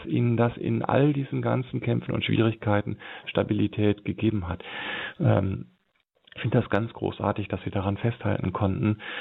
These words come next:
äh, trotz aller Negativerfahrungen, die Sie machen mussten. Ja, da gibt's ja auch Leute, die dann ihren Glauben fallen lassen und sagen, "An den Gott kann ich nicht mehr glauben." Sie haben dran festgehalten. Ich glaube,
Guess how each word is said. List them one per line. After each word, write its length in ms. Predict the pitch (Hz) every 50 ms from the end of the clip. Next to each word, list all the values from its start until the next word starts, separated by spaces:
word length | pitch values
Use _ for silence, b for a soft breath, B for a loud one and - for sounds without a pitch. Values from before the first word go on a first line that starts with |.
| B B B B
äh, 280 | B - 98 95 98 92 92
trotz 260 | - 104 107 - -
aller 220 | - - 107 107 107
Negativerfahrungen, 1000 | 104 104 104 110 117 120 131 120 - - 117 - - - - - 85 90 90 90 90
die 80 | 92
Sie 100 | 92 101
machen 280 | 98 104 107 - 117 104
mussten. 380 | 90 90 92 - - - -
Ja, 140 | 90 - 98
da 120 | - 104 104
gibt's 400 | - 107 - 117 117 - - -
ja 80 | - -
auch 100 | - -
Leute, 240 | 107 107 107 - 110
die 120 | 107 107 101
dann 160 | 104 98 -
ihren 240 | - 104 98 98 98
Glauben 240 | 98 98 95 101 95
fallen 300 | - 104 98 104 101 95
lassen 200 | 95 92 - 92
und 100 | 92 90
sagen, 260 | 95 95 95 92 -
"An 300 | - - - - - 98
den 140 | 87 104 101
Gott 180 | 101 98 -
kann 160 | - 104 104 113
ich 120 | 113 110
nicht 180 | 113 107 - -
mehr 100 | 110 101
glauben." 260 | 107 104 101 101 101 B B B B B B B B - -
Sie 80 | 113
haben 140 | 107 113 117 117
dran 180 | 113 107 104
festgehalten. 720 | - - 117 - - - 117 110 110 107 - 117 110 - B B B B B B B B B B B
Ich 100 | - -
glaube, 500 | - 90 101 113 110 123 120 110 -